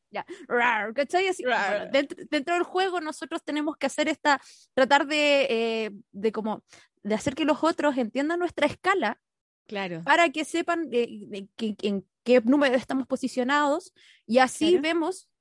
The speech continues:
Speaker 1: eh, si entre los otros participantes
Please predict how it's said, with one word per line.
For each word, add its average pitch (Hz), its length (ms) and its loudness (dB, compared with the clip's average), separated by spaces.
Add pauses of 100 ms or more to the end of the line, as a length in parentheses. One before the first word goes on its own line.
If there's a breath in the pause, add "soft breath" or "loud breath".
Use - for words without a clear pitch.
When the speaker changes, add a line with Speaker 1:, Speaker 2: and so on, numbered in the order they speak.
(100)
Speaker 1:
eh, 226 420 -2
si 233 220 -2
entre 214 440 -4
los 208 220 -4
otros 302 220 -2
participantes 349 920 -4